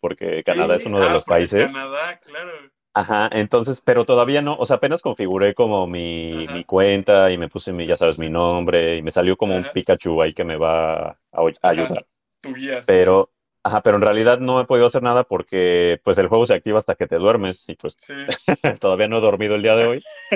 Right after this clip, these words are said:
Speaker 1: entonces ya está,
Speaker 2: <laughs>
Speaker 1: <laughs> pues ya será hasta la noche, ¿no? Y la
Speaker 2: Muy
Speaker 1: semana
Speaker 2: bien.
Speaker 1: que entra, pues espero que cuando regrese a México no, no se desactive,
Speaker 2: Sí,
Speaker 1: y ya
Speaker 2: quién
Speaker 1: les,
Speaker 2: sabe,
Speaker 1: ya
Speaker 2: no
Speaker 1: les,
Speaker 2: sé cómo
Speaker 1: y ya
Speaker 2: va a funcionar
Speaker 1: les,
Speaker 2: eso.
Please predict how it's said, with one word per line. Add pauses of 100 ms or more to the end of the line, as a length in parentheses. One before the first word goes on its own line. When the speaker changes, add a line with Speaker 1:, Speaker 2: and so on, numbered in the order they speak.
Speaker 1:
entonces
ya
está,
Speaker 2:
<laughs>
Speaker 1:
<laughs>
pues
ya
será
hasta
la
noche,
¿no?
Y
la
Speaker 2:
Muy
Speaker 1:
semana
Speaker 2:
bien.
Speaker 1:
que
entra,
pues
espero
que
cuando
regrese
a
México
no,
no
se
desactive, (400)
Speaker 2:
Sí,
Speaker 1:
y
ya
Speaker 2:
quién
Speaker 1:
les,
Speaker 2:
sabe,
Speaker 1:
ya
Speaker 2:
no
Speaker 1:
les,
Speaker 2:
sé
cómo
Speaker 1:
y
ya
Speaker 2:
va
a
funcionar
Speaker 1:
les,
Speaker 2:
eso.